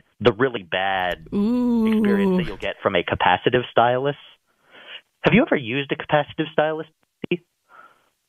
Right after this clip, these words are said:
Speaker 2: You know,
Speaker 1: You must have
Speaker 2: I,
Speaker 1: at least
Speaker 2: I, I think we might have played with them at a N A B show, actually, um, two years ago.
Speaker 1: Yeah. Well, if you've seen them on store shelves, the thing that you'll tend to notice is that they don't come to points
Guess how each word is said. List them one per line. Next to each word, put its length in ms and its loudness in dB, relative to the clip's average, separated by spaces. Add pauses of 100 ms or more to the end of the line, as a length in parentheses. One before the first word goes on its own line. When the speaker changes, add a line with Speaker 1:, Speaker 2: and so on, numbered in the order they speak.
(600)
Speaker 2:
You 120 4
know, 200 4
Speaker 1:
You 60 4
must 140 4
have 100 0
Speaker 2:
I, 40 4
Speaker 1:
at 60 0
least 180 -6 (760)
Speaker 2:
I, 200 2
I 80 2
think 200 -2
we 60 2
might 180 0
have 80 -8
played 240 2
with 140 -2
them 160 -4
at 180 0
a 60 0
N 240 0
A 100 0
B 140 0
show, 240 -2
actually, 600 -6 (100)
um, 500 -4
two 320 2
years 280 4
ago. 280 4 (880)
Speaker 1:
Yeah. 280 6 (540)
Well, 120 4
if 80 -10
you've 180 -8
seen 140 -2
them 120 -2
on 200 -4
store 320 -2
shelves, 420 -4
the 80 -4
thing 260 0
that 100 -2
you'll 320 -2
tend 260 0 (100)
to 80 2
notice 340 2 (120)
is 200 -2
that 120 2
they 120 0
don't 180 -2
come 220 0 (100)
to 240 -4
points 300 0